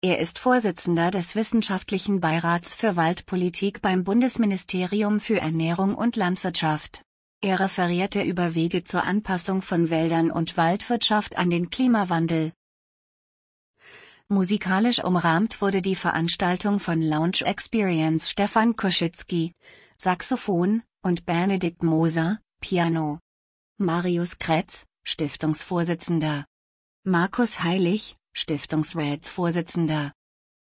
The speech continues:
Klimaschutzministerin Katrin Eder. Steffen Schmalz. Markus Stimmelmeier.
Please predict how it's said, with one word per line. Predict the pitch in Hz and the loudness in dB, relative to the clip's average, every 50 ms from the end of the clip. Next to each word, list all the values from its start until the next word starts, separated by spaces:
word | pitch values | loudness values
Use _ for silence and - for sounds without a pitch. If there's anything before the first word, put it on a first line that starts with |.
| _ - | _ -8
Klimaschutzministerin | - - 233 240 240 226 208 - 175 165 - - - 185 165 165 165 170 - - 180 175 180 175 180 175 | -2 0 2 4 4 4 2 0 -4 -4 -4 -4 -2 0 0 2 0 0 0 -2 -2 0 0 0 0 0
Katrin | - 180 180 175 - - 226 220 | 0 -4 -4 -2 -2 0 0 0
Eder. | - - 196 190 185 170 147 139 139 - _ _ _ _ _ _ _ _ _ _ _ - | 2 2 2 2 2 2 -2 -2 -4 -6 _ _ _ _ _ _ _ _ _ _ _ -10
Steffen | - - - 190 190 - 175 165 | -6 -2 -2 -2 0 0 -2 -2
Schmalz. | - - 175 160 151 151 151 156 - - - - - _ _ _ _ _ _ _ _ _ _ _ | 0 0 0 0 0 -2 -4 -6 -6 -6 -6 -6 -6 _ _ _ _ _ _ _ _ _ _ _
Markus | - 190 175 170 180 190 - 247 233 226 - - | -2 0 2 2 0 0 0 0 0 2 0 0
Stimmelmeier. | - 240 233 220 202 190 175 170 - - 165 165 156 156 160 156 156 165 | 2 4 4 4 4 2 2 0 0 0 0 0 0 0 0 0 -2 -4